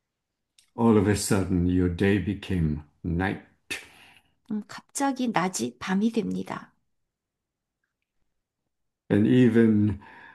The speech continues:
Speaker 1: the night becomes even darker <laughs> because of lunar eclipse.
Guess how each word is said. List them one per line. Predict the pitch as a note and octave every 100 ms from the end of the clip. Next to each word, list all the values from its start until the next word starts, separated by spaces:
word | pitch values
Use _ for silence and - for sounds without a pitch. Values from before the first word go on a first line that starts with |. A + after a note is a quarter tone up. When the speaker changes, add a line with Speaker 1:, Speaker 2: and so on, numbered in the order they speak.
| -
Speaker 1:
the | - A#2+
night | A#2+ E3+ A2+ - -
becomes | A#2+ G2+ - G2+ G2 F#2 A#2+
even | G#2 F#2+ G2 F#2+ F#2+ E2+ - - _ _ -
darker | A2 G#2+ C3+ C3+ - B2 A2+ G#2+ E2+
<laughs> | A#2
because | A2+ G#2 - G2 F#2+ F#2
of | G2 F#2 F2 - - - -
lunar | G2 G2 A2 G#2+ F#2+ F2+ E2+
eclipse. | D#2+ - F2 E2 _ - - -